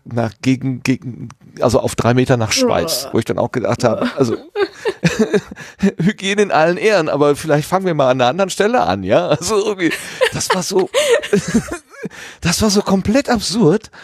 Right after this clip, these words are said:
Speaker 1: Und, äh, dann siehst du halt diese f-, vermummten Menschen und dazwischen diese armen Menschen, die da die Regale einräumen, natürlich komplett ungeschützt.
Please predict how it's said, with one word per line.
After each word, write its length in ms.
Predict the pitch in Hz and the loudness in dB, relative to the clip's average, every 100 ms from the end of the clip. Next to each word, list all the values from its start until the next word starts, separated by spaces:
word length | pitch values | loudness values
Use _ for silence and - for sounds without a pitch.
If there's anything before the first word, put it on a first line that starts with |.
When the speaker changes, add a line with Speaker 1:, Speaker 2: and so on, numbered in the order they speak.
| - - - - _ - | -20 -20 -20 -20 _ -2
Speaker 1:
Und, 300 | 190 180 - _ | -2 -2 -10 _
äh, 100 | - - | -6 -2
dann 200 | 165 165 | 0 0
siehst 260 | 131 214 202 | 0 0 2
du 80 | |
halt 200 | 165 165 | 2 2
diese 260 | 160 147 143 | 0 0 0
f-, 60 | 110 | -2
vermummten 800 | 110 - 139 131 202 254 170 | -10 -4 0 2 2 0 -2
Menschen 360 | 117 123 196 233 | 2 2 0 -2
und 140 | 175 165 | 0 0
dazwischen 420 | - 156 - 226 | 2 0 0 -2
diese 400 | 165 143 147 123 - | -2 2 2 2 0
armen 560 | 120 190 175 143 120 | 0 0 -2 -4 -4
Menschen, 380 | 120 123 196 214 | 0 0 0 -2
die 100 | 156 | 0
da 140 | 143 127 | 2 2
die 140 | 120 | 2
Regale 440 | 104 85 87 131 | 2 2 4 4
einräumen, 480 | - 147 160 165 180 | 4 2 2 2 2
natürlich 340 | 151 185 170 - | 0 -2 -2 -2
komplett 420 | 160 151 190 - | -2 0 -2 2
ungeschützt. 720 | 156 190 202 - 233 - - | 2 2 0 2 0 0 -8